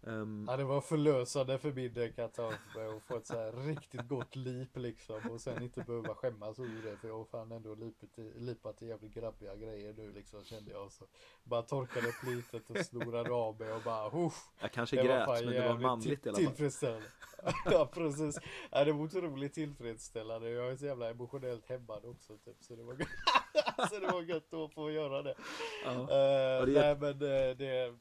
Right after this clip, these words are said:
Speaker 2: det var, det är ett mäktigt slut faktiskt. Väldigt fint.
Speaker 1: Det är ju, eh, som sista grej bara, ett, ett av mina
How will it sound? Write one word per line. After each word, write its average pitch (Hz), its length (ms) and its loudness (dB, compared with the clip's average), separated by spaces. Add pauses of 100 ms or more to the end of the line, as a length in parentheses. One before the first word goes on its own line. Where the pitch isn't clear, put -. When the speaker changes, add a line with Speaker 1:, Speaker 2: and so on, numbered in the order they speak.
(360)
Speaker 2:
det 131 160 -4
var, 135 160 -2
det 143 280 0
är - 40 6
ett 151 60 -4
mäktigt 160 380 -6
slut 120 280 -10
faktiskt. - 380 -14
Väldigt 117 220 -10
fint. - 200 -20 (100)
Speaker 1:
Det 131 140 0
är 127 40 6
ju, 127 220 8 (1160)
eh, 104 380 0 (180)
som 117 180 -12
sista 117 260 -6
grej 104 220 0
bara, 101 180 -2
ett, 101 140 -2
ett 110 160 -4
av 107 60 -6
mina 107 300 -4